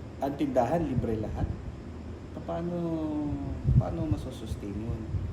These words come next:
So, mag-ingat din po tayo dun sa nagsasabi ng ganun, pinapangako, libre ganito, libre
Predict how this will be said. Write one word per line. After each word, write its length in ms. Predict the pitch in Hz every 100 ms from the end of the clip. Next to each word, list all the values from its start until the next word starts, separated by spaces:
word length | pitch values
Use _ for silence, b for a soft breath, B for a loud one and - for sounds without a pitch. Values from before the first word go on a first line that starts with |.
| - - - -
So, 80 | 185
mag-ingat 480 | 208 247 240 208
din 160 | 180 185
po 80 | 165
tayo 480 | 135 123 151 202 139
dun 160 | 139
sa 480 | 143 147 139 131 123 - - - - - - - - - 123
nagsasabi 640 | 123 147 - 143 143 143
ng 400 | 143 139 135 123
ganun, 320 | 131 175 165
pinapangako, 720 | 135 127 - 123 123 123 170 - -
libre 480 | 110 101 104 110 104
ganito, 480 | 175 202 - 156 135
libre 320 | 104 101